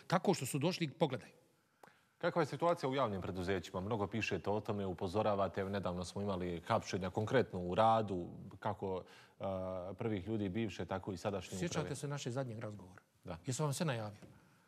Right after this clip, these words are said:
Speaker 1: I bit će, ovo je tek početak. Jer to je tamo leglo kriminala. To je katastrofa šta se tamo dešava. Vodovod će imati istorijski gubitak. Rad, falsifikovali sve.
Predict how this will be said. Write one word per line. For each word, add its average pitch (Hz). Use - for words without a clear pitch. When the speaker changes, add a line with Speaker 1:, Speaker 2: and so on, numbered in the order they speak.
Speaker 1:
I 135
bit 185
će, 190
ovo 196
je 185
tek -
početak. -
Jer -
to -
je 226
tamo 233
leglo 175
kriminala. 117
To 180
je 185
katastrofa 170
šta 143
se -
tamo 139
dešava. 113
Vodovod 190
će 185
imati 190
istorijski 143
gubitak. 113
Rad, 156
falsifikovali 135
sve. 120